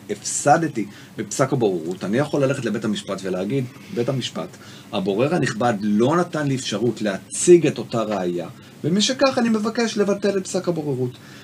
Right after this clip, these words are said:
אבל לבית המשפט יש את הזכות לקבוע שגם אם ה-, לא הצגתי את המסמך הזה,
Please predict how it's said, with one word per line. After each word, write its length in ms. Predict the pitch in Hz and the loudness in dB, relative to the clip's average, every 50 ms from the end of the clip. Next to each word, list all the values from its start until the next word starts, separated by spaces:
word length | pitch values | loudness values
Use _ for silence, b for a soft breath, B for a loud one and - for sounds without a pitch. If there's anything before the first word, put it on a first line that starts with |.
| B B | B B
אבל 260 | 117 110 120 110 113 | 0 2 4 4 4
לבית 240 | 113 139 190 190 240 | 4 2 2 2 4
המשפט 440 | 214 196 185 - - 190 185 185 | 2 2 2 2 2 2 2 2
יש 140 | 185 180 180 | 0 -2 -2
את 60 | - | -4
הזכות 420 | 156 143 - - - 196 180 190 - | -6 -8 -6 -2 0 0 0 2 0
לקבוע 420 | 143 - - 117 127 147 139 139 143 B B B B | -4 -2 -2 0 4 4 4 4 2 B B B B
שגם 640 | - - 143 127 117 113 113 160 185 220 240 226 208 - - - - - | 0 2 2 0 0 2 6 6 8 8 6 4 2 -2 -8 -16 -6 -2
אם 200 | 196 214 214 180 175 170 - 131 | 2 2 4 4 2 0 2 2
ה-, 480 | 123 117 113 113 110 107 107 110 110 117 - | 4 4 4 4 4 4 4 2 0 0 2
לא 260 | 113 113 123 175 233 | 2 4 6 6 4
הצגתי 380 | 269 262 - - 160 127 123 110 | 4 2 2 0 0 2 2 0
את 80 | 92 | -2
המסמך 440 | 107 101 101 98 - 110 92 95 - | 0 -2 -2 -2 -4 -4 -6 -6 -6
הזה, 220 | - - 95 95 | -6 -4 -4 -4